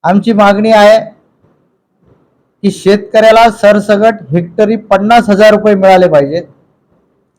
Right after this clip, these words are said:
आजपर्यंत शेतकऱ्याच्या सातबाऱ्यावरती जे कर्ज आहे ते संपूर्ण शेतकऱ्याचं कर्ज माफ या शासनानं केलं पाहिजे आणि शेतकऱ्याला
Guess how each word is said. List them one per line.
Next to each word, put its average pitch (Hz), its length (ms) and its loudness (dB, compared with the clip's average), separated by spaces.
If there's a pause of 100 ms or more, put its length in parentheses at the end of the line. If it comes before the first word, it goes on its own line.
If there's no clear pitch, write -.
(640)
आजपर्यंत 220 720 0 (120)
शेतकऱ्याच्या 214 840 0 (520)
सातबाऱ्यावरती 214 800 2
जे 214 140 0
कर्ज 233 340 0
आहे 139 220 0 (960)
ते 190 120 -2
संपूर्ण 240 800 0
शेतकऱ्याचं 214 640 0
कर्ज 202 340 -2 (340)
माफ 190 320 -2 (300)
या 175 160 -2
शासनानं 185 580 -2
केलं 190 320 -2
पाहिजे 202 360 0 (1800)
आणि 185 280 0 (1900)
शेतकऱ्याला 196 760 0